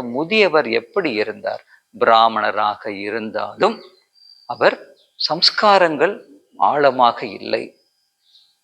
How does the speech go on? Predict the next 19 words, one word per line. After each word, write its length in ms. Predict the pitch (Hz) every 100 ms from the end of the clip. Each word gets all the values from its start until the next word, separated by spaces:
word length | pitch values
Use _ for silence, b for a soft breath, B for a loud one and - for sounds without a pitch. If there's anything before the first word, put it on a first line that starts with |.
| -
விவேகானந்த 520 | 104 123 - 117 101 -
சுவாமி 300 | 120 107 101
எதை 220 | 110 185 143
எதிர்பார்க்கிறார் 800 | 147 185 - 139 - 127 107 110
என்றால், 380 | 107 104 131 165 - B B - 107
ஆழமான 640 | 131 165 180 170 165 170 214 - - 127
அனுபவம் 520 | 185 208 214 208 170
மிக்கவர்களாக, 880 | 127 120 - 135 113 120 113 98 113 107 _ B B _
குறைந்தபட்சம் 920 | 139 165 214 220 - 151 - - 117 - _ _ _ _ _ _ _
"தெய்வம் 560 | 104 127 143 135 151 160 - 110
உண்டு, 420 | 113 110 98 135 127 104 - B B B B 117
தெய்வம் 520 | 120 131 127 147 147 120
நமக்கு 380 | 113 - - 113
துணை 280 | - 110 113 120 117
பாப்பா, 380 | 104 - - 202 170
ஒரு 160 | 120 110 -
தீங்கும் 480 | 127 131 120 120 113 -
வாராது 440 | 113 110 113 104 107
பாப்பா," 340 | 110 107 -